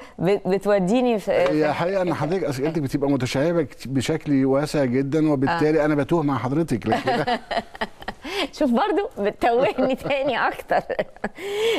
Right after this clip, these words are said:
Speaker 1: آه، ال-، ال-، يعني، إحنا عايزين نخرج، آه، ب-، ب-، ب-، بنظرة مستقبلية، آه، إيجابية. وحضرتك بتقول حاجة جميلة أوي، بتقول: "أنا في الفترة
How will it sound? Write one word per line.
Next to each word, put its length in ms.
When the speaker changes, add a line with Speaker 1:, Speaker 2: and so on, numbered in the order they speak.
Speaker 1:
آه، 720
ال-، 160
ال-، 280
يعني، 420
إحنا 260
عايزين 460
نخرج، 440
آه، 280
ب-، 420
ب-، 400
ب-، 280
بنظرة 440
مستقبلية، 1080
آه، 220
إيجابية. 500
وحضرتك 480
بتقول 260
حاجة 220
جميلة 360
أوي، 120
بتقول: 280
"أنا 160
في 60
الفترة 500